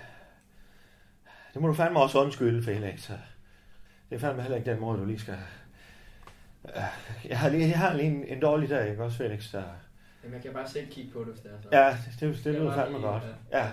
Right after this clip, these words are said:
Speaker 1: det er sådan, det skal være. Det er gulvhøjde, ikke også?
Speaker 2: Og i øvrigt,
Speaker 1: Ja.
Speaker 2: jeg er toogtredive.
Speaker 1: Ja.
Speaker 2: Jeg,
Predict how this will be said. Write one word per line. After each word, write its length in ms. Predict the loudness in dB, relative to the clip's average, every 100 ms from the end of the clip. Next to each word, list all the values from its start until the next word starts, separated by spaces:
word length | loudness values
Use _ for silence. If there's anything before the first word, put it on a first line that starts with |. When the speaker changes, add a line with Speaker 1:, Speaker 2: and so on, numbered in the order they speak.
| -2
Speaker 1:
det 80 |
er 40 | -2
sådan, 220 | -2 -2
det 80 | -4
skal 140 | -2
være. 200 | -2 -2
Det 80 | -2
er 40 |
gulvhøjde, 580 | -2 0 0 -2 -4 -6
ikke 120 | -6
også? 180 | -4 -6 -8 -16 -20 -20 -20 -20 -10
Speaker 2:
Og 360 | -4 -4 -4 -8
i 40 |
øvrigt, 500 | -8 -6 -6 -8 -6 2
Speaker 1:
Ja. 220 | 4 4 0 -6 -16 -20 -20 -16
Speaker 2:
jeg 80 | -12
er 40 | -10
toogtredive. 560 | -8 -8 -8 -8 -8 -12 -20 -20 -20 -20 _ _ -20 _ _ _ _ _ _ -20 -20 _ _ _ _ -20 -4
Speaker 1:
Ja. 140 | 2 2
Speaker 2:
Jeg, 800 | 2 -2 -4 -4 -6 -6 -8